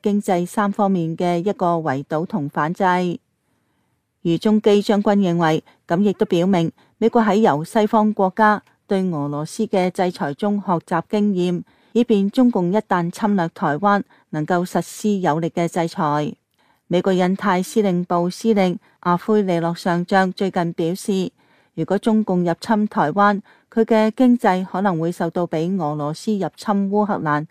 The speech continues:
所受到嘅經濟制裁多五百倍嘅毀滅性後果。由於呢一屆國會即將喺下星期結束，保衛台灣與國家韌性法要及時通過參眾兩院，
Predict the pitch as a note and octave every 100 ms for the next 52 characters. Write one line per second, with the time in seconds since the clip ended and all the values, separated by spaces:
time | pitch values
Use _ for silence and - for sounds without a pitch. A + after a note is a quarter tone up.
0 | _ - B3 F#3+ F3 F3+ F#3 F3 - G3+
1 | G3+ G3+ F#3 F3+ F3+ F3+ F#3 D#3+ - _
2 | _ - A#3 A3 E3 E3 F3 F3 - D#3
3 | D#3+ E3+ E3+ E3+ D3+ F3+ E3 - F3+ F3
4 | E3+ D#3 D3+ D3 D#3+ G3+ - _ _ _
5 | _ _ - F3 F3 A#3 A#3 A3+ G#3+ G3
6 | F#3+ F#3+ F3 E3 F#3 - G#3 G#3 G3 E3
7 | F#3+ F#3+ E3 - G#3 G#3+ D#3 - F#3+ -
8 | A3 - _ _ _ _ - D#3+ G3 F3+
9 | F3 - D#3 F3+ G3+ F3 E3+ F3+ F3+ -
10 | G#3 G3 E3 E3+ G3+ F#3 G3+ F#3 - _
11 | G3+ G3 - - - F#3 A3+ A3 G#3 F#3
12 | F3 A3 G3+ G3+ F3+ E3+ D#3+ E3+ E3+ G3